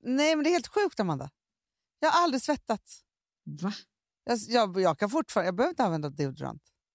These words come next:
Speaker 2: Nej, gud vad bra.
Speaker 1: Men kan man inte bota allt det där nu med botox, typ?
Speaker 2: Jo, det tror jag.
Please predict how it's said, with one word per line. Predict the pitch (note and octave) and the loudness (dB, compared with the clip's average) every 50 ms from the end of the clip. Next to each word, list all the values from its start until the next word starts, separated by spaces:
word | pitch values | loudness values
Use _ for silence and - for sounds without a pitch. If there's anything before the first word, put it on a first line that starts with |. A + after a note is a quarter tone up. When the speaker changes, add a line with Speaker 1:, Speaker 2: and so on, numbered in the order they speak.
| _ _ _ _ _ _ _ _ _ - | _ _ _ _ _ _ _ _ _ -6
Speaker 2:
Nej, | F3+ F3 F3 E3+ D#3+ D3+ D#3+ - - | -4 -4 -4 -4 -6 -10 -12 -10 -10
gud | G3 F#3+ | -8 -6
vad | G#3 G3 D3 | -6 -8 -8
bra. | - G3+ G3+ F3+ D#3+ D3+ - _ _ _ _ _ _ _ _ _ _ _ _ _ _ _ _ _ _ - - - - | -8 -8 -8 -8 -10 -12 -16 _ _ _ _ _ _ _ _ _ _ _ _ _ _ _ _ _ _ -20 -20 -10 -6
Speaker 1:
Men | - C#4 | -4 -2
kan | - - D4 C#4+ C#4 | 2 4 4 4 4
man | C#4+ E4+ F#4+ | 4 4 2
inte | - E4+ | 2 2
bota | B3+ A#3 D4 C#4+ B3+ - - A#3 | 2 2 2 2 2 2 2 4
allt | F#3+ A3 A3 G3+ - | 4 4 2 2 0
det | A3 | -2
där | F#3+ F#3+ F#3 | 0 0 0
nu | F3+ F3 E3 | 0 0 0
med | E3 E3 D#3+ | -2 -2 -2
botox, | D3+ F#3 C4 D4 - - - C3+ - - | -4 -4 -6 -6 -6 -6 -8 -8 -8 -10
typ? | - - F#3 | -8 -2 0
Speaker 2:
Jo, | G3+ E3+ | 2 2
det | E3 G3 | 2 0
tror | - - G#3 | 0 0 -2
jag. | D3+ | -4